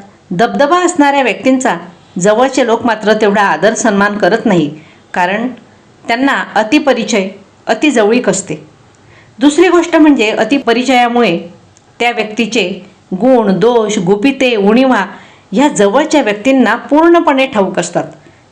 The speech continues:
त्यामुळे ते त्यांची आज्ञा पूर्णपणे पाळतीलच असं नाही. आज्ञा न पाळणे म्हणजे अवज्ञा. बाहेर अधिकार पदावर असले तरीही घरात मात्र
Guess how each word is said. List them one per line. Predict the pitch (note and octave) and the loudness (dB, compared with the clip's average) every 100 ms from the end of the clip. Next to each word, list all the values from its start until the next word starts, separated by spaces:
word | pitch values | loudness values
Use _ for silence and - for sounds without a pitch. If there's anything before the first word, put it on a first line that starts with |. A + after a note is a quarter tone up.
| - | -4
त्यामुळे | A3 A3+ A3 B3 | -2 0 -2 0
ते | A3 | -2
त्यांची | A3 G3+ G#3 | -2 -2 0
आज्ञा | G3 G3 A3 F3+ D#3+ - - - | -2 0 -2 -2 -6 -16 -10 0
पूर्णपणे | A3+ B3 B3+ B3 A#3 | 2 2 0 -2 -2
पाळतीलच | A#3 F3+ F#3 A#3+ A#3+ G#3 G3+ - | -2 -2 0 0 2 0 -2 -6
असं | F#3+ F#3+ F#3 | -4 -2 -2
नाही. | D#3 D3 D3 - _ - - - | -2 -8 -10 -18 _ -20 -20 -10
आज्ञा | - G3+ G3 A#3 A#3+ | -6 -4 -2 -2 0
न | A#3 C4 | 2 2
पाळणे | E4 C4 A#3+ G#3+ E3 E3+ - | 2 0 0 0 0 -2 -2
म्हणजे | F#3 F#3 - | -2 2 2
अवज्ञा. | - B3 A3 E3 C#3+ A2+ - - - - - - - - G3 | 2 0 0 -2 -4 -6 -16 -20 -20 -20 -20 -20 -20 -8 -2
बाहेर | B3 C4+ D4 | -2 0 -2
अधिकार | - G#3+ A3 B3 C#4 | 0 0 0 2 0
पदावर | C4+ B3 A#3 A3+ | 0 0 0 0
असले | A3+ - G3 F3 F3 | 0 -2 -2 -2 -2
तरीही | G#3+ A3 B3 | 0 2 0
घरात | G3+ G3 B3 - | 0 0 0 -2
मात्र | A3+ F#3+ | -2 0